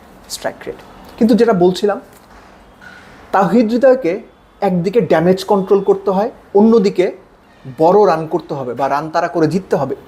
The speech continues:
এই দায়িত্বটাও পালন করতে হয়, যে কারণে এক্সট্রা একটা প্রেশার তার উপরে পড়ে। তিনি সবশেষ পাঁচ ম্যাচে দুটো ফিফটি করেছেন, একটা জিম্বাবুয়ের এগেনস্টে,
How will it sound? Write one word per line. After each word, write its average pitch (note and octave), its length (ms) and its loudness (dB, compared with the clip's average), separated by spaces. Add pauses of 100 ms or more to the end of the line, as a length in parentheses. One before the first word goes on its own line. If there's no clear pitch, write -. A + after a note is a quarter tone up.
এই B3 140 4
দায়িত্বটাও E3+ 540 -2
পালন F3+ 220 -2
করতে E3 180 -14
হয়, G3 160 -10
যে F3+ 140 -4
কারণে F#3 220 -4 (540)
এক্সট্রা - 320 0 (160)
একটা F#3 180 -6 (100)
প্রেশার F#3+ 340 -4 (320)
তার C#3 180 -4
উপরে C#3 220 -8 (100)
পড়ে। D3+ 200 -2 (1200)
তিনি A#3 160 4 (120)
সবশেষ B3 320 -2 (120)
পাঁচ F#3+ 160 -2 (100)
ম্যাচে G3 180 -2 (200)
দুটো G#3+ 220 2
ফিফটি F#3+ 320 0
করেছেন, - 280 -4 (680)
একটা - 160 -2 (260)
জিম্বাবুয়ের D#3+ 460 2
এগেনস্টে, B3 260 -6